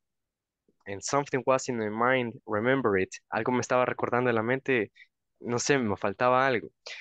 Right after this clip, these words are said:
Y es verdad, hay una palabra, W H, que se me olvidó mencionarles. Sorry, excuse me, my mistake, mi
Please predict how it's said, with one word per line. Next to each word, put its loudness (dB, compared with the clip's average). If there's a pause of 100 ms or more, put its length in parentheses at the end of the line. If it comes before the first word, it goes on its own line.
(400)
Y 2
es 2
verdad, 2 (200)
hay -2
una 0 (180)
palabra, 2 (220)
W 0
H, 0 (320)
que 2
se 2
me 4
olvidó 2
mencionarles. -4 (380)
Sorry, 2
excuse -4
me, -6 (260)
my 0
mistake, -4 (100)
mi -6